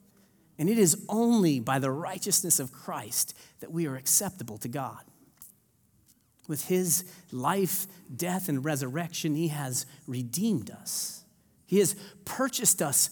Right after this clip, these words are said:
from death. He has reconciled us to God. And so the commonality that we share is something that never changes. We are sinners in need of grace,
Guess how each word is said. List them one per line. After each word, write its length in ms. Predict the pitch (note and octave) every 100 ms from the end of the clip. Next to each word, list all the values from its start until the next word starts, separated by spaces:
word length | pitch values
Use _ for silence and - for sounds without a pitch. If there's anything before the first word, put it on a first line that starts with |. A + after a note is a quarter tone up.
| -
from 280 | - - D3
death. 560 | C3 A3+ G3+ A#2+ - -
He 100 | G#3
has 160 | F#3+ F#3 -
reconciled 880 | - E3 B3+ B3+ C4 - F3+ C#3+ C3
us 160 | B2+ -
to 80 | C3+
God. 540 | D#3 A#3+ F3 F#2 - - _ _ _ _ _ -
And 120 | G#3
so 300 | - B3+ G3+ - - -
the 80 |
commonality 920 | E3+ - - D4+ A#3+ G#3+ A#3+ D4 B3 F#3
that 140 | G3+
we 120 | F3+
share 360 | E3+ - C#4+ A3
is 80 | F3
something 600 | - D4+ D#4+ A#3+ F#3 D#3 - -
that 120 | G3
never 280 | G3 F#3 D3
changes. 1080 | G3 - D#4 E4 - C3 - - - - - _ _ _ _ _
We 140 | - D4
are 160 | E3+ - -
sinners 680 | - - - E4 C4+ E3+ E3+
in 180 | G3 F#3+
need 160 | F3+
of 180 | C#3+ C3
grace, 880 | - A3 B3+ A3+ A#3+ - - - -